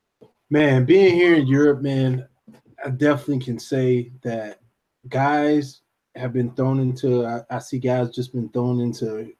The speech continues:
great situations, and guys have been thrown into bad situations. I think no matter what level that you're coaching on,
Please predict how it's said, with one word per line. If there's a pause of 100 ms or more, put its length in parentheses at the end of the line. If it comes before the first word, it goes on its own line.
(140)
great
situations,
and
guys
have
been
thrown
into
bad
situations. (360)
I
think
no
matter
what
level
that
you're
coaching
on,